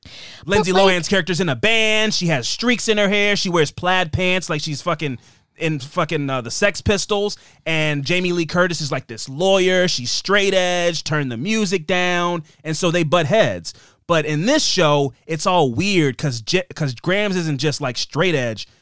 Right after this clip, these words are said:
Speaker 2: She's, like, a Protestant. Like, she burns witches.
Speaker 1: Yeah.
Speaker 2: And Jen is, like, not just a, like, a cool teen. She's, like, an asshole who thinks she's cool.
Speaker 1: Yeah.
Speaker 2: Which is a difference. She does, she's not cool.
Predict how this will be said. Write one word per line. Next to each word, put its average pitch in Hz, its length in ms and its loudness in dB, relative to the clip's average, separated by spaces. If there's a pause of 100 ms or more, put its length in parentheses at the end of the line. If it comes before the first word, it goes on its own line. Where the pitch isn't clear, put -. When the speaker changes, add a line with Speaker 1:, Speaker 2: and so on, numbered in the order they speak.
(140)
Speaker 2:
She's, 208 260 -2
like, 156 300 2
a 113 80 -6
Protestant. 123 800 -4
Like, 147 200 -2
she 170 280 -2
burns 131 480 -2
witches. 160 580 -6 (100)
Speaker 1:
Yeah. 196 280 -2
Speaker 2:
And 151 400 2
Jen 180 300 2
is, 151 420 0 (160)
like, 143 320 -2
not 165 240 0 (100)
just 165 380 -2
a, 127 100 -4 (140)
like, 139 340 -6
a 120 80 -6
cool 170 340 -6
teen. 143 440 -6 (240)
She's, - 180 -6
like, 170 160 0
an 123 160 -8
asshole 131 600 -2
who 104 100 -10
thinks 147 340 -6
she's 101 220 -8
cool. 62 420 -16 (380)
Speaker 1:
Yeah. 202 480 0
Speaker 2:
Which 170 80 2
is 165 160 2
a 156 100 2
difference. 165 480 0
She 269 100 0
does, 320 240 2
she's 302 180 -2
not 349 220 2
cool. 214 520 4